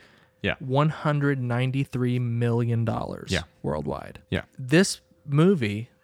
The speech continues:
Speaker 2: this little found footage horror movie, kickstarted essentially a, a horror production mega
Speaker 1: Yeah, like a
Speaker 2: Tron.
Speaker 1: renaissance or, yeah,
Speaker 2: Yeah.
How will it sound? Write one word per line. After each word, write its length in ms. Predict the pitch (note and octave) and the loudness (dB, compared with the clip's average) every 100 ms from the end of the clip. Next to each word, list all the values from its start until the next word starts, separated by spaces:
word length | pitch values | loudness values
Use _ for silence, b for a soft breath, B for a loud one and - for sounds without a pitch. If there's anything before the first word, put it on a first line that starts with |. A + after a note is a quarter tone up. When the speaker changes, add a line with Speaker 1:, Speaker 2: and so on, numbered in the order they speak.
| _ | _
Speaker 2:
this 220 | - C3+ B2+ | -2 -2 0
little 480 | C3+ F3 F3+ F3+ - _ _ _ | 2 4 2 0 -10 _ _ _
found 320 | - C#3 D#3+ | 2 4 4
footage 280 | D#3 D3+ D3 | 2 2 2
horror 240 | - D3+ C#3 | 2 4 4
movie, 480 | A#2 G#2+ G#2+ A2 - _ _ _ _ _ | 2 0 -2 -4 -10 _ _ _ _ _
kickstarted 720 | - E3 - - B2+ A#2 A2 G#2+ | -4 -4 -2 2 4 4 2 -2
essentially 720 | - A2+ - A2+ G#2+ G#2 G#2+ _ _ _ _ _ _ _ _ A#2+ | -2 -2 -2 -2 0 0 -6 _ _ _ _ _ _ _ _ 0
a, 600 | A2+ G#2+ G#2+ G#2+ G#2+ - _ _ _ _ _ _ | 2 4 2 0 -4 -8 _ _ _ _ _ _
a 60 | A#2+ | -8
horror 720 | - C#3+ C#3 C3+ C3+ C3+ B2+ - _ - | -2 2 4 4 4 4 0 -6 _ -6
production 680 | C3+ A#2 A2 - A2+ A2+ A2 - - | 2 2 2 -2 -2 -2 -6 -14 -10
mega 640 | C#3+ C3 A#2+ A#2 A2+ G#2+ A2+ - _ _ _ - | -4 0 0 0 -4 -6 -8 -16 _ _ _ -6
Speaker 1:
Yeah, 160 | E2 | -4
like 100 | F2 F2 | -2 0
a 60 | |
Speaker 2:
Tron. 40 | E2+ | 2
Speaker 1:
renaissance 640 | F#2 A2 G2+ F2 F2 - | 4 4 2 2 0 -4
or, 140 | D#2 D#2+ | -6 0
yeah, 140 | B2 | 2
Speaker 2:
Yeah. 160 | A2+ | 2